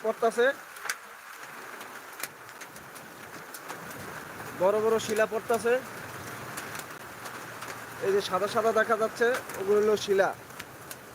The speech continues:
এই হলো আমাদের এটা চাঁদপুর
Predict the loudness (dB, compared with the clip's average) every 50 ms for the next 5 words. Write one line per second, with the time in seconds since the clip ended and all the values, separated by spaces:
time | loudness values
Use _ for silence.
0 | -16 -14 -14 -14 -14 -14 -14 -16 -16 -16 -16 -16 -14 -14 -14 -14 -8 -4 -2 0
1 | 4 6 6 6 6 4 0 0 2 2 2 2 2 0 -8 -12 -14 -14 -14 -14
2 | -14 -14 -16 -16 -14 -14 -14 -14 -12 -12 -12 -12 -12 -14 -14 -14 -14 -10 -10 -10
3 | -12 -12 -18 -20 -20 -20 -20 -16 -16 -16 -14 -14 -12 -12 -12 -12 -12 -16 -16 -16
4 | -16 -12 -12 -12 -12 -12 -16 -16 -16 -16 -16 -14 -14 -14 -12 -12 -12 -10 -4 2
5 | 4 4 4 4 2 -2 -2 -2 -2 -8 -8